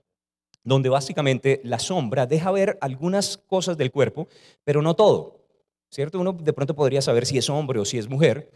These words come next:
¿cierto? Pero tal vez no sabe si el pelo es negro, rubio, <laughs> ¿cierto? Tal vez no va a poder discernir claramente si es gordo o flaco porque algunas sombras se estiran,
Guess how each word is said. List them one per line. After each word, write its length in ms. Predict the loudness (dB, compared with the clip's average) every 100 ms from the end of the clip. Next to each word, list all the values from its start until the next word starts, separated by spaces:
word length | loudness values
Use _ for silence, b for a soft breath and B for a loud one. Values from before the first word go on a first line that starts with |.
| _
¿cierto? 440 | -14 -12 -12 -12 -4
Pero 240 | -2 -2
tal 180 | -2 -4
vez 300 | -2 -4 -4
no 100 | -8
sabe 280 | -4 -4 -4
si 140 | -6
el 100 | -8
pelo 500 | -8 -8 -4 -2 -2 b b b
es 400 | -6 -4 -4 -4
negro, 640 | -6 -4 -4 -4 -4 -6 -8
rubio, 520 | -16 -6 -4 -2 -2
<laughs> 120 | 0 -2
¿cierto? 420 | -2 -6 -6 -12 B B B -2
Tal 200 | 0 2
vez 200 | 0 0
no 180 | -2 0
va 80 |
a 80 | 0
poder 260 | 2 2 2
discernir 540 | -2 -4 -6 -6 -8
claramente 440 | -6 -6 -4 -6 -6
si 120 | -6
es 100 | -4
gordo 240 | -4 -4
o 40 | -4
flaco 380 | -2 -4 -4
porque 200 | -10 -8
algunas 240 | -8 -8 -10
sombras 260 | -10 -8
se 80 | -6
estiran, 360 | -6 -8 -12